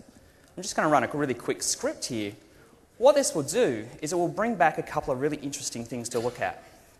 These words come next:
One, you can see here on the top one, I'm running it on the local server. This is in my Seattle office. Host three is my New York office. What you're seeing here is the address of one of the Coho servers, Coho Server one, is ten dot two dot one dot four.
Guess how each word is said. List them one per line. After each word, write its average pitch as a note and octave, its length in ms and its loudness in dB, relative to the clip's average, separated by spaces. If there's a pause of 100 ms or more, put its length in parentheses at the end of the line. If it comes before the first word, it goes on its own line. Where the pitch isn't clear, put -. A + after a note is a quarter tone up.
(680)
One, A#3 460 4 (720)
you D3+ 80 -4
can D#3+ 100 -2
see F#3 220 0
here F3 200 2
on D3 80 2
the B2+ 60 -2
top A#3 280 2
one, C#3 180 2
I'm C3 160 2
running E3 240 2
it D#3 40 0
on C3+ 120 0
the C3 80 0
local C3 340 2
server. A#2 500 0 (100)
This - 160 -6
is D3 100 -4
in C#3+ 80 -2
my C3 140 2
Seattle G#2+ 460 -2
office. - 400 -12 (720)
Host C#3+ 320 4
three G3+ 260 2
is F#3+ 120 0
my D3 140 2
New C#3+ 160 2
York F#3 280 6
office. - 440 -8 (560)
What A3 160 0
you're A#3 80 2
seeing G3+ 260 2
here A#3 240 2
is C#3 140 2
the D3 140 -2
address D#3 420 2
of D#3 80 -2 (160)
one D3 240 2
of F#3+ 60 -2
the D#3 80 -2
Coho C3 360 6
servers, B2+ 640 2
Coho B2+ 280 2
Server B2 260 0
one, A#2+ 300 2 (380)
is - 80 -10
ten D#3 260 -2
dot C#3+ 220 0
two B2 160 -4
dot A2+ 160 2
one A2+ 160 -4
dot A2+ 120 -4
four. C#3 400 -2